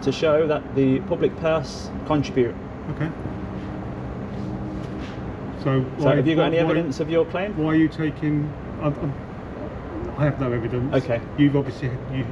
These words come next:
Speaker 2: you have evidence?
Speaker 1: Yeah, yeah. Park Drive.
Speaker 2: You
Speaker 1: Mixed,
Speaker 2: ha-
Speaker 1: mixed maintenance
Speaker 2: Which,
Speaker 1: responsibility.
Speaker 2: which, which evidence? Where, so where did you find your evidence
Speaker 1: A
Speaker 2: from,
Speaker 1: government
Speaker 2: sir?
Speaker 1: source.
Speaker 2: Okay. Which government source?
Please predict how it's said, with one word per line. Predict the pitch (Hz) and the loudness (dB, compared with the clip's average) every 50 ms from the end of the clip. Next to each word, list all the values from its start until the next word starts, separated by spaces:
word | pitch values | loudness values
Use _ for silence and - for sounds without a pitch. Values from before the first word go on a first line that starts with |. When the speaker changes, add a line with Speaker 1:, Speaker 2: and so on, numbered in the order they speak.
| - - | -4 -2
Speaker 2:
you | 147 147 151 147 | 0 2 2 2
have | 156 160 151 | 2 2 0
evidence? | 160 151 156 151 165 180 190 - | 0 0 0 -2 -2 -4 2 6
Speaker 1:
Yeah, | 147 165 165 139 127 127 127 | 6 6 8 6 4 2 2
yeah. | 143 143 127 - - | 2 2 2 2 2
Park | 165 170 160 - 135 | 4 4 4 4 2
Drive. | 160 160 156 139 - 151 - - - - - - - | 2 4 4 4 2 0 -2 -8 -12 -12 -12 -2 4
Speaker 2:
You | 131 | 6
Speaker 1:
Mixed, | 147 160 151 170 - - | 6 6 6 0 -6 -10
Speaker 2:
ha- | - - - - - | -12 -12 -10 -2 2
Speaker 1:
mixed | 139 165 196 - - - | 2 2 2 0 -6 -4
maintenance | 156 156 156 156 151 - 151 147 143 123 - | -2 0 0 0 0 2 2 2 2 2 0
Speaker 2:
Which, | 143 147 | 2 4
Speaker 1:
responsibility. | 170 170 151 131 - - 131 151 143 135 160 170 | 4 4 4 2 0 0 0 2 2 4 4 4
Speaker 2:
which, | 135 113 - - - - | 2 2 -2 -8 -2 -2
which | 175 156 - 160 | -2 0 0 -2
evidence? | 151 127 139 139 165 160 | -2 -2 -2 -2 -2 -2
Where, | 151 156 160 160 - - | 0 -2 -2 -2 -4 -4
so | 156 147 | -2 0
where | 147 165 165 | 2 2 2
did | 156 160 - | 2 2 0
you | - 135 | -2 -4
find | - 156 156 143 | -2 -2 0 0
your | 135 147 | 0 -2
evidence | 135 135 - 120 131 - | -2 -2 -4 -4 -4 -2
Speaker 1:
A | |
Speaker 2:
from, | - 147 | 0 6
Speaker 1:
government | 160 170 151 160 156 156 131 | 6 6 6 6 4 4 2
Speaker 2:
sir? | - | 2
Speaker 1:
source. | - 160 151 131 127 123 - - - - - - - - | 0 2 2 2 2 0 -6 -10 -12 -12 -12 -12 -10 -6
Speaker 2:
Okay. | 170 147 135 143 143 147 139 - - | -6 -4 -2 -2 -2 -2 -2 -4 -4
Which | - 156 156 - - | -4 -4 -4 -4 -6
government | 160 139 127 127 127 135 - | -6 -4 -2 -2 -4 -4 -4
source? | - 123 123 | -4 -4 -4